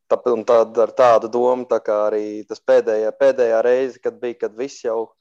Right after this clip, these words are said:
kad negribējās un kad tomēr beigās nāca apakaļ, tad tas man bija tāds, nu, pre-, tā kā nosacījums sev spēlēt, lai, un baudīt to spēli,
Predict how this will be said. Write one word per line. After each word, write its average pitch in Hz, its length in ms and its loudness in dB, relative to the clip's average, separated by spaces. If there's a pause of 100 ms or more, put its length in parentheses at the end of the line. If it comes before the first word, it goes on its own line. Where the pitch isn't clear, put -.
(540)
kad 113 160 -6
negribējās 131 840 2
un 120 100 -14
kad 120 140 -6
tomēr 117 320 -6
beigās 120 400 -4
nāca 123 320 -8
apakaļ, 113 400 -10
tad - 220 -12
tas 107 120 -16
man 107 220 -10
bija 104 240 -6 (960)
tāds, - 320 -2 (960)
nu, 131 160 -4
pre-, 113 320 0
tā 110 160 -2
kā 110 160 2
nosacījums 107 720 -2
sev 101 240 2
spēlēt, 123 560 2
lai, 101 400 2
un 104 320 -8
baudīt 107 400 0
to 92 80 -2
spēli, 104 480 0